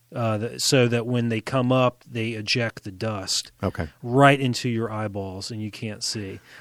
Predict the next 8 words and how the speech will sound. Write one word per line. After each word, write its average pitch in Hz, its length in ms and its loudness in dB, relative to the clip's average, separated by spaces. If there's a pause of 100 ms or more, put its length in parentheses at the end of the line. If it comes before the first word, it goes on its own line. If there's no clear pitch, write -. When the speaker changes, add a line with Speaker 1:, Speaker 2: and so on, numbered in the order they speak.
(140)
Speaker 1:
But, 147 500 2 (120)
<laughs> - 100 -2
but 170 160 2
you, 147 140 2 (160)
that's 185 260 10
what 170 100 8
I've 156 200 12
always, 120 360 8